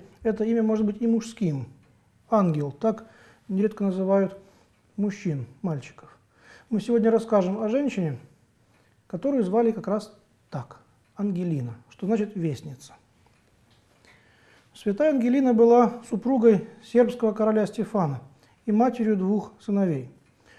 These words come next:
Житие ее длинное по значению, но очень краткое по словам, потому что фактов ее жизни очень немного. Она перетерпела изгнание из своей страны вместе со своим мужем.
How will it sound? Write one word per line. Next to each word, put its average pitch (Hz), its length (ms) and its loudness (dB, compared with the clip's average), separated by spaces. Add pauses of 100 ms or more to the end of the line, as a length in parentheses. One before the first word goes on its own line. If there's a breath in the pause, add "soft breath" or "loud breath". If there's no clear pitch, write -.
(220 soft breath)
Житие 247 520 -2
ее 240 420 0 (320 loud breath)
длинное 226 760 2
по 220 420 0 (120)
значению, 214 580 -2
но 214 80 0
очень 202 200 -2
краткое 220 380 -4
по 208 140 -8
словам, 226 420 2
потому 190 320 -2
что - 260 -4 (280 loud breath)
фактов 233 420 -2
ее 220 140 4
жизни 214 240 2
очень 214 260 -2
немного. 208 480 2 (720 soft breath)
Она 240 220 0
перетерпела 233 600 0
изгнание 196 540 2
из 156 60 -6
своей 202 220 0
страны 208 320 -2
вместе 196 260 -2
со 180 100 -8
своим 202 300 0
мужем. 151 420 0